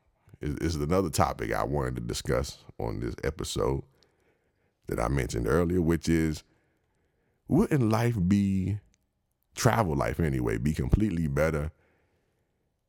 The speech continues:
if you didn't get price gouged for food at the airport? Right? Wouldn't that be just, like, completely a better situation? Like, you can go into the airport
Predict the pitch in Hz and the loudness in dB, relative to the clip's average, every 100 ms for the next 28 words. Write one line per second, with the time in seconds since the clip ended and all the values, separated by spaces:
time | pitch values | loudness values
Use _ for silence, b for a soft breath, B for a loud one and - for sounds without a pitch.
0 | _ _ 71 78 82 80 62 73 69 67 | _ _ -2 0 0 2 0 0 0 -2
1 | - - 73 82 78 71 71 73 76 - | -6 -2 0 0 0 0 2 0 -2 -6
2 | - _ _ _ _ _ _ _ _ - | -18 _ _ _ _ _ _ _ _ -20
3 | - - - 78 90 90 - _ _ - | -4 -4 0 0 0 -4 -10 _ _ -4
4 | 78 - 78 87 - 87 - _ _ _ | -2 0 -2 -2 -2 -4 -8 _ _ _
5 | _ _ _ _ _ _ _ - 113 - | _ _ _ _ _ _ _ 0 0 0
6 | 120 170 165 135 143 107 92 - 107 - | 2 4 2 2 0 0 -2 -2 -6 -6
7 | - - - 67 71 55 71 62 50 57 | -8 -8 -4 -2 -2 -2 -2 -2 -4 -2
8 | 60 57 50 82 - _ _ _ _ _ | -2 -2 -4 -8 -14 _ _ _ _ _
9 | _ _ _ _ - 82 67 60 65 67 | _ _ _ _ -4 -4 -2 0 0 0
10 | 76 73 57 62 95 85 62 - _ _ | -2 0 0 0 0 0 -4 -8 _ _
11 | _ _ _ _ _ _ _ - 196 190 | _ _ _ _ _ _ _ 0 4 4
12 | 165 98 80 73 85 - - 85 85 80 | 4 2 2 4 4 2 2 4 4 0